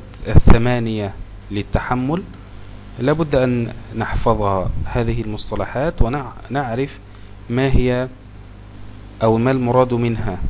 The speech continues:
السماع على الشيخ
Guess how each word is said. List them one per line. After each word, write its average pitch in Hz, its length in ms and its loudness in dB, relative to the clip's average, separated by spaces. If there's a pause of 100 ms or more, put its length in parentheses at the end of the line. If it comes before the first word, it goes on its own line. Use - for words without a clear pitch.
(1400)
السماع 117 640 0 (960)
على 104 140 -4
الشيخ 131 600 -2